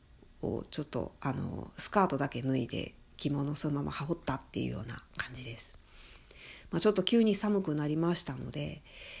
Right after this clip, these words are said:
このぐらいの季節になってくると、やっぱインナーはね、中は襦袢っていうのは衣紋を抜かないといけないので結構寒いんですよね。だから結局ネックウォーマーしないといけなかったりするので、もうそれだったら中に、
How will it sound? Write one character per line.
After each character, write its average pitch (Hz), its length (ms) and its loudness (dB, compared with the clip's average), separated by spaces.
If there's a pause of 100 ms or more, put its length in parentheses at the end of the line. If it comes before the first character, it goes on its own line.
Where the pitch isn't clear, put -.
こ 196 120 -2
の 185 100 6
ぐ 185 100 6
ら 190 140 6
い 190 40 6
の 196 80 6
季 196 100 -2
節 214 240 4
に 180 60 6
な 170 120 4
っ 175 40 -2
て - 180 -6
く 170 120 -2
る 160 140 0
と、 180 320 4
や 180 80 2
っ - 20 -10
ぱ 165 340 -4
イ 196 140 4
ン 190 160 6
ナ 185 340 2
ー - 20 0
は 185 140 0
ね、 175 300 2
中 180 300 0
は 151 220 -4 (640)
襦 - 160 2
袢 170 260 6
っ 170 40 0
て - 160 -2
い - 40 2
う - 80 0
の 147 100 -2
は - 180 -8 (100)
衣 156 140 8
紋 202 280 8
を 208 100 8
抜 208 120 6
か 220 120 6
な 208 120 6
い 202 60 4
と 170 80 2
い 165 40 4
け 160 100 2
な 160 140 2
い 160 40 2
の 151 80 0
で 143 100 -2
結 175 280 -2
構 143 200 -4
寒 170 300 4
い 185 40 8
ん 170 40 6
で 151 80 2
す 147 120 -4
よ 147 60 0
ね。 156 240 2
だ 165 100 -2
か 160 140 -4
ら 143 120 -4 (320)
結 208 220 6
局 208 260 4
ネ 160 100 6
ッ 160 120 -4
ク 190 100 4
ウ 202 40 10
ォ 190 160 6
ー 165 40 6
マ 160 100 4
ー 139 140 -2 (420)
し - 140 0
な 165 100 6
い 156 40 0
と 147 80 -2
い - 20 0
け 156 120 2
な 170 100 4
か 156 100 -2
っ 151 120 -4
た 151 80 -2
り 151 80 0
す 165 140 -2
る 170 100 0
の 156 160 -2
で、 196 300 0 (300)
も 214 100 2
う 196 40 2
そ 190 120 4
れ 190 100 6
だ 214 120 4
っ 226 100 -2
た 175 100 0
ら 151 220 -4
中 143 260 0
に、 - 320 -6